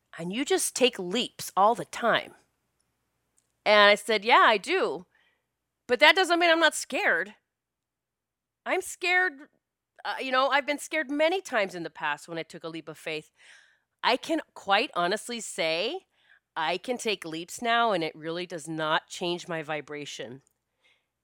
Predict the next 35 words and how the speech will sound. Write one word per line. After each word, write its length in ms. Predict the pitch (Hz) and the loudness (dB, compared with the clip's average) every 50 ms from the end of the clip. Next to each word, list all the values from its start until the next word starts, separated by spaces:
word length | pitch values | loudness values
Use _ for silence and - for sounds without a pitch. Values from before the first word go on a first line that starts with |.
| _ _ _ _ _ | _ _ _ _ _
That 220 | - 165 160 156 | -2 -2 0 0
is 80 | 160 - | -4 -6
something 400 | - 202 190 180 - 214 208 208 | -4 -4 -4 -2 -2 0 2 2
I 80 | 202 | 2
have 220 | 196 202 196 185 190 | 2 2 -2 -2 -2
worked 260 | 220 220 - - 247 | -2 -2 -2 0 2
on. 280 | 233 226 226 233 233 - | 4 4 4 4 2 -2
It 140 | - 165 156 | -6 -6 -6
is 100 | 160 147 | -6 -10
a 60 | 175 | -10
process. 840 | - - - 240 226 220 220 - - 233 220 220 214 214 - - - - | -14 -4 2 4 6 6 4 2 -2 0 2 2 2 0 -2 -8 -8 -8
I 80 | 175 | -6
have 220 | 165 170 156 147 _ | -6 -6 -8 -6 _
done 240 | 214 220 240 262 269 | 4 4 6 6 4
the 80 | 254 | 2
work. 280 | 233 208 208 202 190 - - | 2 2 0 0 0 0 0
I 100 | 165 160 | 0 0
have 120 | 160 151 | 0 -2
eliminated 640 | 160 160 170 196 214 226 226 220 220 214 214 214 190 170 | -4 -4 -2 -2 0 0 0 0 2 2 0 0 -2 -2
the 100 | 185 180 | -4 -4
limiting 380 | 180 185 185 185 185 185 180 | -2 -2 -2 -2 -4 -4 -6
st-, 180 | - - - - _ _ _ | -8 -12 -18 -20 _ _ _
uh, 280 | 180 170 165 160 156 - _ _ _ | -6 -4 -2 -4 -4 -6 _ _ _
stories 640 | - - - 220 226 233 240 240 247 240 240 233 196 | -18 -12 -6 -4 -2 0 0 0 0 -2 -4 -4 -4
and 120 | 180 160 | -4 -2
limiting 280 | 165 180 175 170 170 156 | -2 -4 -4 -4 -6 -6
beliefs. 640 | - 156 160 175 208 269 427 - - - - - - _ _ _ _ _ _ _ _ _ _ _ _ _ _ _ _ _ _ - _ _ _ _ _ | -6 -8 -6 -4 -4 -4 -4 -6 -8 -14 -18 -20 -20 _ _ _ _ _ _ _ _ _ _ _ _ _ _ _ _ _ _ -20 _ _ _ _ _
Occasionally, 640 | - 190 - - 202 190 202 196 190 233 240 247 254 | -10 -10 -8 -4 0 2 2 2 4 2 2 2 2
something 360 | - - 214 185 - 226 233 | 2 2 0 2 2 -2 -2
will 120 | 233 240 | -2 -4
come 200 | 233 - 247 240 | -4 -2 0 0
up 140 | 240 247 - | 0 0 0
and 100 | 277 277 | -4 -8
trigger 360 | - - - 320 277 254 247 | -8 -4 2 2 2 2 2
something. 580 | - - - 185 165 - _ - 175 202 311 | -2 -2 -2 -2 -2 -2 _ -4 -2 -2 -2